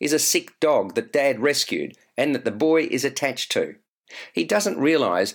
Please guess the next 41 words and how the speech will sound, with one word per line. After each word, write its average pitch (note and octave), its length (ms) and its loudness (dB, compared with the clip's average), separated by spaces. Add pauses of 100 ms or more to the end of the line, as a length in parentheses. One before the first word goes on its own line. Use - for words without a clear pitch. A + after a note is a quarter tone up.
(120)
that C3 140 -2
the D#3 80 -2
trip F#3 240 -2
is B2 160 0
really F#3 280 2
about C3+ 320 0
taking D3 380 -2
his A2 160 -2
brother C#3 440 2
to D3 180 0
a C3+ 100 -2
point D#3+ 300 0 (160)
where C3+ 160 0
smugglers E3+ 640 0
have C#3 140 0
been A#2+ 260 0
paid A#2 440 0 (120)
to C3+ 100 0
take E3+ 320 -2
the C#3+ 80 2
latter B2+ 380 0
across A#2 460 0
the G#2 100 -2
border. B2 460 0 (480)
To G#3+ 140 0
that E3 160 2
end, B2 260 0 (140)
his C#3 160 -2
parents E3 440 0
have - 120 -2
sold D3+ 360 0
their B2 260 0
house A#2+ 380 0 (220)
to C#3+ 120 0
enable A2 360 0
that F#2+ 200 0
to A2 80 -4
happen. C3+ 380 -4 (640)
While C3+ 200 2
Mum, A#2+ 460 -2 (200)
Pantia B2 760 0